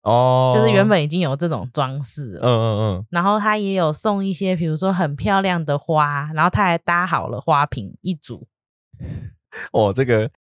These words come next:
Speaker 1: 很有艺术气息耶。
Speaker 2: 对，然后那个花瓶就是，
Speaker 1: 嗯。
Speaker 2: 我觉得就很明显是，我觉得很梦幻、很漂亮。那时候我当下是觉得，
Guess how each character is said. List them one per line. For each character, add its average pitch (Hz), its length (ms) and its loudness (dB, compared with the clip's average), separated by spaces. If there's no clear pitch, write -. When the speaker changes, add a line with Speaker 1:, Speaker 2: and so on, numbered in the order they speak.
Speaker 1:
很 131 120 2
有 131 120 4
艺 139 140 4
术 127 180 4
气 120 220 2
息 104 200 -4
耶。 92 180 -2
Speaker 2:
对， 208 200 2
然 208 120 2
后 - 160 6
那 - 80 2
个 247 120 4
花 240 240 4
瓶 175 240 0
就 185 120 2
是， 185 260 0
Speaker 1:
嗯。 - 120 -6
Speaker 2:
我 175 120 0
觉 175 100 2
得 190 80 4
就 254 140 2
很 196 180 4
明 156 240 0
显 156 220 0
是， 170 340 -2
我 180 120 4
觉 180 60 4
得 196 60 8
很 190 100 4
梦 208 240 2
幻、 196 180 2
很 143 140 0
漂 151 300 2
亮。 147 280 -2
那 185 80 2
时 185 140 0
候 180 180 2
我 131 120 0
当 160 260 -2
下 165 180 0
是 156 140 -2
觉 135 200 -6
得， 120 180 -4